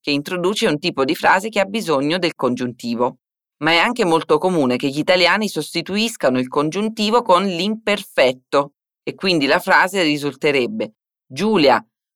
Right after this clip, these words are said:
non sapevo che avevi paura dei topi."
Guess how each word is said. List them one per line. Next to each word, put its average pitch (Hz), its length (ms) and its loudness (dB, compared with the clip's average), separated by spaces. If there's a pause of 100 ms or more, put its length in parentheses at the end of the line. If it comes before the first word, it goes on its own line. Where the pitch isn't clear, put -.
(100)
non 196 240 0
sapevo 160 720 2
che 151 200 2
avevi 139 500 0
paura 135 400 2
dei 131 140 -2
topi." 123 440 -2